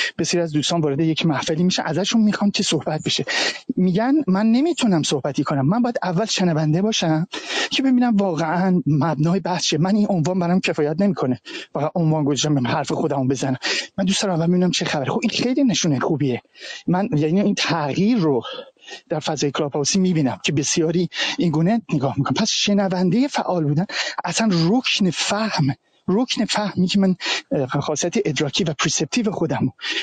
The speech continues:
بتونم داشته باشم در یک شناخت، مسئلهٔ شناختی بگیم، میگم من می‌خوام یه شناختی نسبت یه موضوعی داشته باشم. یه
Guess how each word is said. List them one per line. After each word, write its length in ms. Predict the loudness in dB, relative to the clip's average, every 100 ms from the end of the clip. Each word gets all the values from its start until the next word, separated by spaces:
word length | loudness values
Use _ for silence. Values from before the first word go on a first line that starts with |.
| -4
بتونم 360 | -4 0 2 2
داشته 260 | 0 0 0
باشم 500 | -2 0 2 2 2
در 120 | 0
یک 180 | 0 -2
شناخت، 680 | -2 0 0 0 -4 -6 -6 -8 -14 -8
مسئلهٔ 260 | -6 -2 -2
شناختی 460 | 0 0 0 0 -2
بگیم، 260 | 0 0
میگم 140 | 2 2
من 120 | 2
می‌خوام 180 | 2 2
یه 80 | 0
شناختی 560 | 0 0 0 -2 0
نسبت 300 | 0 0 0
یه 60 | 2
موضوعی 280 | 2 2 0
داشته 280 | 0 0
باشم. 240 | 0 -2 -4 -4 -2 -2 -2
یه 100 | 0